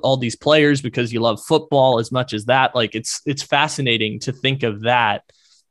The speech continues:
And then to kind of be rewarded for that, like, rewarded for your fandom with that win. And my way of coping with that is like, "Yeah, I don't really give a shit in the grand scheme of things if my team is good or bad. I like the fact that I root for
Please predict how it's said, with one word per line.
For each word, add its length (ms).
And 160
then 140
to 100
kind 200
of 60
be 140
rewarded 640
for 180
that, 300
like, 200
rewarded 640
for 140
your 140
fandom 600
with 280
that 220
win. 500
And 120
my 200
way 140
of 120
coping 320
with 120
that 180
is 80
like, 180
"Yeah, 220
I 40
don't 120
really 180
give 200
a 60
shit 400
in 260
the 100
grand 320
scheme 260
of 80
things 300
if 120
my 140
team 260
is 120
good 180
or 80
bad. 380
I 80
like 300
the 80
fact 280
that 100
I 60
root 320
for 400